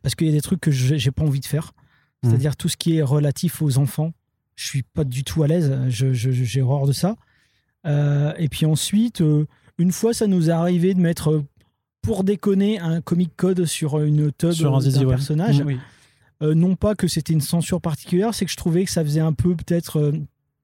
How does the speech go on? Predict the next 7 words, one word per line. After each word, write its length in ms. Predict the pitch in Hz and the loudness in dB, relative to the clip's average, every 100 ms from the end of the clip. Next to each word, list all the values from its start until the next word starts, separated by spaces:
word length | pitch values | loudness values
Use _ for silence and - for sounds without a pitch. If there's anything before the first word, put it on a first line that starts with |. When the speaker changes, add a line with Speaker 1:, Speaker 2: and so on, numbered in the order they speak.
| _ _ - | _ _ -4
Speaker 1:
on 80 | 160 | -2
tombait 320 | 180 180 214 | 2 2 0
peut-être 240 | - 190 | 0 -4
dans 140 | 160 170 | -2 -2
les 100 | 160 | -2
travers 640 | - 165 170 185 190 156 | -2 0 0 0 0 0
de, 420 | 143 147 147 151 | 2 2 2 2